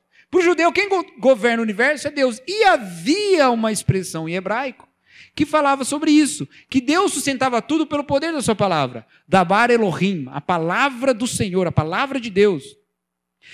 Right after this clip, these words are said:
Então, para o judeu, o que regia todas as coisas era a palavra de Deus. Isso tá muito claro na Bíblia. Quando você volta lá no princípio de Gênesis, o que que acontece? "E disse Deus." O que que Deus disse? "Haja luz." Então o judeu pensava assim,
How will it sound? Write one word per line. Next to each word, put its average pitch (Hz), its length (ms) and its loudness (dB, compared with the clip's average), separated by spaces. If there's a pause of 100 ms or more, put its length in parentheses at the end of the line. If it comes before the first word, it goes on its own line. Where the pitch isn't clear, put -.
(180)
Então, 330 460 2
para 339 120 2
o 403 60 8
judeu, 262 640 2
o 190 80 -2
que 320 160 2
regia 294 480 0
todas 240 260 -6
as 202 140 -6
coisas 247 320 2
era 247 140 -4
a - 20 -10
palavra 262 480 0
de 208 80 -8
Deus. 202 220 0
Isso 311 140 -2
tá 349 80 -2
muito 320 200 -4
claro 302 240 -4
na 359 100 -2
Bíblia. 302 320 2 (220)
Quando 294 160 -2
você 294 100 0
volta 254 320 2
lá 269 140 0
no 311 80 -2
princípio 226 420 -6
de 185 120 -10
Gênesis, 214 420 -2
o 202 60 -10
que 277 80 -8
que 269 80 -2
acontece? 185 640 -2 (280)
"E 175 120 -4
disse 359 720 4 (500)
Deus." - 800 0
O - 340 -20
que 240 80 -2
que 233 100 -2
Deus 202 220 2
disse? 269 480 -2 (280)
"Haja 175 520 -4 (240)
luz." 165 400 0 (200)
Então 160 160 0
o 202 40 2
judeu 190 180 0
pensava 185 340 -4
assim, 139 340 -8